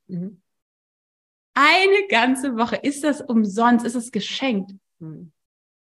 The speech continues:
Speaker 2: Nix ist umsonst. Kein fucking Freebie ist umsonst. Und wenn du denkst, du musst irgendwie, das kommen wir dann bei den, bei den Formaten, aber ich
Speaker 1: Ja.
Speaker 2: muss kurz vorweg irgendwie,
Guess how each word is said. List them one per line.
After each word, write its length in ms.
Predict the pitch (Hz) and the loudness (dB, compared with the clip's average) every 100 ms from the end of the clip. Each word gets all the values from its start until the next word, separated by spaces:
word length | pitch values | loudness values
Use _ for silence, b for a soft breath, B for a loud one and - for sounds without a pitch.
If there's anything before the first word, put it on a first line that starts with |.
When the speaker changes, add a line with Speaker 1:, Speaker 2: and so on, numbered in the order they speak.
| _ _ _ _ _ | _ _ _ _ _
Speaker 2:
Nix 500 | 226 233 269 330 - | 6 8 8 6 0
ist 260 | - 226 - | -6 -6 -4
umsonst. 640 | 214 208 202 190 185 - B B B | 0 0 2 0 0 -4 B B B
Kein 440 | - 277 330 330 - | 0 2 4 2 0
fucking 420 | - 294 294 302 | 0 2 4 6
Freebie 520 | 294 - 277 349 330 254 | 6 4 4 6 4 2
ist 140 | 233 | 0
umsonst. 460 | 226 220 214 214 226 | 0 0 2 0 0
Und 120 | 226 | 2
wenn 100 | 247 | 4
du 100 | 294 | 4
denkst, 300 | 262 285 294 | 4 2 0
du 80 | 262 | -2
musst 200 | 285 269 | -2 -2
irgendwie, 280 | 269 247 | 0 0
das 200 | 226 226 | 0 -4
kommen 180 | - 226 | -2 0
wir 80 | 220 | 2
dann 140 | 208 | 0
bei 100 | 208 | 0
den, 180 | 208 208 | 0 0
bei 100 | 202 | 0
den 140 | 202 202 | -2 -2
Formaten, 380 | 208 208 226 | -2 2 2
aber 80 | 240 | 2
ich 100 | 240 | 2
Speaker 1:
Ja. 80 | - | 0
Speaker 2:
muss 160 | 240 - | -2 -2
kurz 220 | 226 226 | -4 -2
vorweg 380 | 226 196 214 214 | -4 -4 -4 0
irgendwie, 300 | 247 233 | 2 2